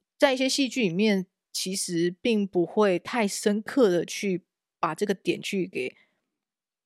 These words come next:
给写出来，因为我觉得这其实是比-，需要一些比较细腻的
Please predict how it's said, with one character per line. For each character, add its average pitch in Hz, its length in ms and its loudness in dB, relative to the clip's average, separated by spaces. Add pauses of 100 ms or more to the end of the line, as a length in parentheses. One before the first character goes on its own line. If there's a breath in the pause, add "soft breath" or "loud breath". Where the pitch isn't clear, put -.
(600)
给 180 140 0
写 165 240 0
出 208 200 0
来， 160 140 2
因 247 60 -2
为 277 40 0
我 185 100 4
觉 220 120 -2
得 220 40 -2
这 262 100 0
其 196 220 0
实 180 60 -2
是 240 140 -2
比-， 175 160 -8
需 - 160 -4
要 240 160 4
一 - 20 -2
些 240 120 2
比 190 80 -12
较 190 100 4
细 196 340 0
腻 175 240 0
的 135 240 -4